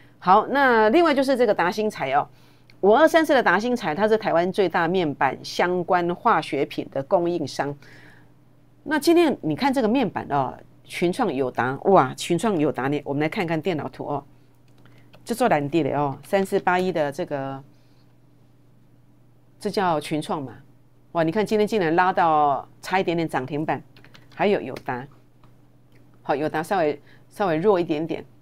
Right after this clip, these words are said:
十九块，大概有超过，大概应该有六趴左右，大概六趴左右。其实面板股哈，它的产业景气大概两年到三年一个循环。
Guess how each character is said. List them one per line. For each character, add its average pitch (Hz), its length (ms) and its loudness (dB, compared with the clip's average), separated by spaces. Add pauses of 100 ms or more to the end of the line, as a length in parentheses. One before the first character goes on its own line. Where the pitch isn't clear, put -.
(500)
十 - 200 -2
九 - 160 -2
块， 170 260 -4 (200)
大 208 100 4
概 196 120 6
有 156 240 2
超 185 220 0
过， 180 160 0
大 175 100 -2
概 151 480 0 (500)
应 196 80 -4
该 202 140 0
有 151 200 -2 (640)
六 208 180 4
趴 170 180 -2
左 135 200 -6
右， 151 120 -2 (380)
大 214 80 4
概 196 80 6
六 180 160 4
趴 170 160 0
左 147 180 -8
右。 151 160 -6 (340)
其 330 140 6
实 339 120 4
面 285 200 8
板 220 180 6
股 156 160 0
哈， 143 280 0
它 220 100 -2
的 240 80 4
产 165 200 -2
业 220 120 2
景 143 180 -6
气 208 220 -2
大 214 100 2
概 170 500 4
两 175 200 6
年 156 120 0
到 220 120 6
三 214 180 2
年 175 120 2
一 165 60 0
个 165 100 0
循 151 260 -2
环。 123 180 -6